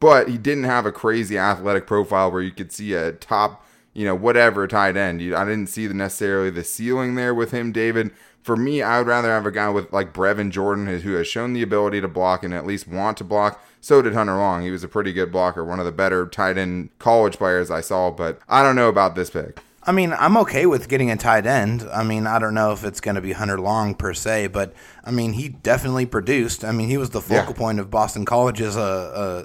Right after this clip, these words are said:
Speaker 2: offense, and they threw the ball to him a lot. I mean, eighty-nine targets <laughs> in a shortened season, that's pretty crazy.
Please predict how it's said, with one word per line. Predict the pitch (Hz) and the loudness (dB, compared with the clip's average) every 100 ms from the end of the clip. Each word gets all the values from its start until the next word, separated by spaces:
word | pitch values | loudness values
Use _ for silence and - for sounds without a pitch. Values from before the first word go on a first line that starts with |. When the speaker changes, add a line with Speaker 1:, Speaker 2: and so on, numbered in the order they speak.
| - | 0
Speaker 2:
offense, | 113 147 92 87 90 | 2 2 -2 -6 -6
and | 95 92 92 - - - | -6 -6 -8 -12 -20 -6
they | 110 | -4
threw | 131 123 | -2 -2
the | 117 | -4
ball | 90 113 120 | 0 2 2
to | 117 | 0
him | 98 117 117 | -4 -6 -6
a | 98 104 104 | -4 -4 -4
lot. | 92 107 92 - - | 0 2 2 -2 -8
I | 104 | -4
mean, | 104 95 - | -4 -6 -6
eighty-nine | 117 143 139 110 120 | -6 -4 -2 -2 -2
targets | 110 110 117 156 - - - - - _ | 0 0 0 -4 -8 -12 -14 -20 -20 _
<laughs> | - 170 - | -4 -2 0
in | 143 131 | 0 -2
a | |
shortened | 104 147 156 135 - | -2 -2 0 -2 -2
season, | 135 165 185 190 | -2 0 2 2
that's | 170 135 | 0 -4
pretty | - 156 | -6 -6
crazy. | 123 131 139 139 98 90 | -4 -2 0 0 -4 -10